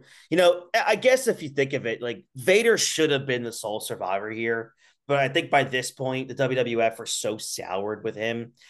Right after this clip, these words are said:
You know, the reality is that no matter, you know, what, what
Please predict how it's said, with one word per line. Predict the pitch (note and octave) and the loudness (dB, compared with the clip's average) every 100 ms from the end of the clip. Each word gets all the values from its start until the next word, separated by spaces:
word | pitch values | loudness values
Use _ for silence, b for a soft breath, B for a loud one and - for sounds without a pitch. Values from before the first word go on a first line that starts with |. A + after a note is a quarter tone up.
| b b | b b
You | - | -6
know, | A#2+ G#2+ - - | -2 -2 -6 -8
the | B2 | 0
reality | C#3+ D3+ D#3 D3+ C#3 | 2 4 6 4 4
is | C3+ | 2
that | C3+ | -2
no | B2+ | -2
matter, | B2 A#2 A2+ _ _ - | -2 -2 -4 _ _ -10
you | |
know, | A#2+ G2 F#2+ _ _ _ _ _ _ _ _ _ _ | -6 -4 -6 _ _ _ _ _ _ _ _ _ _
what, | A2+ G#2+ A2+ D3+ D#3+ - _ _ _ _ _ _ _ _ _ _ | -20 -10 2 4 2 -2 _ _ _ _ _ _ _ _ _ _
what | B2+ E3 F#3+ - | -2 2 2 0